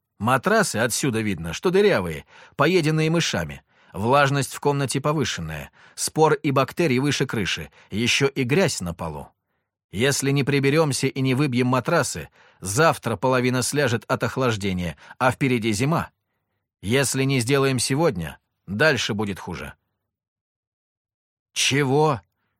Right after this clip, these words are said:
недоумённо спросили сразу несколько одногруппников, и я тяжело вздохнул, а затем пнул лежачего здоровяка. «Встать! Построиться!» —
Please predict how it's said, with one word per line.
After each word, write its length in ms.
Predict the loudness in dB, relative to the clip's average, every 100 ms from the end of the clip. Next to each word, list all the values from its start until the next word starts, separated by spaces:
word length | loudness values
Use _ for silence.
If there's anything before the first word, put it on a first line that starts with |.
| _ -2
недоумённо 760 | 0 2 2 2 0 0 -2
спросили 500 | -2 -2 -2 0 -2
сразу 380 | 0 -2 0 -2
несколько 480 | -2 -2 -4 -4 -4
одногруппников, 800 | -2 -2 -2 -2 -2 -2 -4 -8 -20 _ -6
и 100 | 0
я 180 | 2 2
тяжело 360 | 0 0 0
вздохнул, 680 | -2 -2 -4 -2 -2 -2 -2
а 80 | -4
затем 440 | -4 -2 0 0 -4 -18 _ _
пнул 340 | -2 2 2 2
лежачего 600 | 2 2 0 -2 -4 -4
здоровяка. 640 | -4 -4 -6 -8 -10 -12 _ _ _ _ _ _ _ _ _ _ _ _ _ _ -12
«Встать! 640 | -4 2 6 6 2 -6 -8
Построиться!» — 920 | -2 -2 2 4 4 2 -2 -6 -8